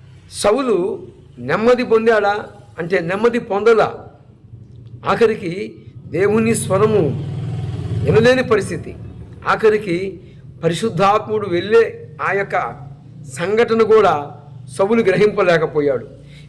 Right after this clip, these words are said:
ఈరోజు సంఘములో ఉన్న వ్యక్తులు దయచేసి దేవుని యందు భయభక్తులు కలిగిన వారు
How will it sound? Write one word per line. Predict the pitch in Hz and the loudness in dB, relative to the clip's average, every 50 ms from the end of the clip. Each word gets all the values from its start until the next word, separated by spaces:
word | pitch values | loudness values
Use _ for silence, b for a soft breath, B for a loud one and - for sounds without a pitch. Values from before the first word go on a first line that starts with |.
| B - | B -6
ఈరోజు | 190 202 233 254 233 208 214 | 2 4 4 4 4 0 -4
సంఘములో | - - 196 202 208 226 220 220 214 214 208 | -4 -4 -2 0 2 2 4 6 6 6 6
ఉన్న | 196 190 190 190 185 | 4 2 0 0 0
వ్యక్తులు | 170 170 165 170 - 196 175 156 147 139 139 135 - - - b b b b b b b b b _ - | -2 -2 -4 -2 -4 -2 -2 0 -2 -2 -4 -6 -10 -18 -20 b b b b b b b b b _ -12
దయచేసి | - - 151 190 214 - - 240 240 233 - - 208 147 127 - - - - - - _ _ _ _ _ _ _ _ _ _ _ _ _ _ - | -2 0 0 0 0 0 2 2 2 2 0 -2 -4 -4 -4 -6 -12 -20 -20 -20 -20 _ _ _ _ _ _ _ _ _ _ _ _ _ _ -20
దేవుని | 82 104 151 190 214 226 240 254 240 240 | -10 -4 0 2 4 4 4 2 4 4
యందు | 233 226 233 233 240 214 | 4 4 2 0 -2 -2
భయభక్తులు | 160 160 175 208 214 233 - - 240 226 214 | 0 0 0 2 0 -2 -2 -2 -2 -2 2
కలిగిన | 208 214 208 208 208 208 | 2 2 2 2 0 0
వారు | 196 185 180 175 170 160 151 147 151 160 - - | 0 2 2 2 2 2 0 -2 -4 -6 -8 -14